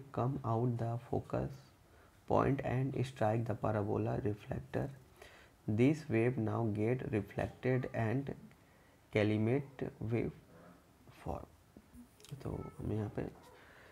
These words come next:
पहले तो feed, फीड मतलब feed उसको बोल रहे हैं जैसे कि white वाला जो हम देखते हैं उसको feed बोल रहे हैं, फीड network बोल रहे हैं, ठीक है। एफ यहाँ पे फीडर रखा हुआ रहता है, जैसे figure में हम लोग बनाए थे यहाँ पे,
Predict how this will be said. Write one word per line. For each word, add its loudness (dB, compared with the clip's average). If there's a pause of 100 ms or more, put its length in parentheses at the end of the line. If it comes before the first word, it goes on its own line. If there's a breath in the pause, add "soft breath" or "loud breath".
(220 loud breath)
पहले 10
तो 2
feed, 8
फीड 6
मतलब 6
feed 6
उसको 4
बोल 6
रहे 4
हैं 0
जैसे -4
कि -2 (220)
white 6
वाला 4
जो 2
हम 2
देखते 0
हैं -2 (180)
उसको 0
feed 2
बोल 0
रहे -4
हैं, -4
फीड 6
network 2
बोल -4
रहे -6
हैं, -8
ठीक -2
है। -10 (1600 loud breath)
एफ 6
यहाँ 4
पे 4
फीडर 6
रखा 4
हुआ 6
रहता 0
है, 2
जैसे 0
figure 4
में 2
हम 2
लोग 2
बनाए 0
थे -2
यहाँ -2
पे, -8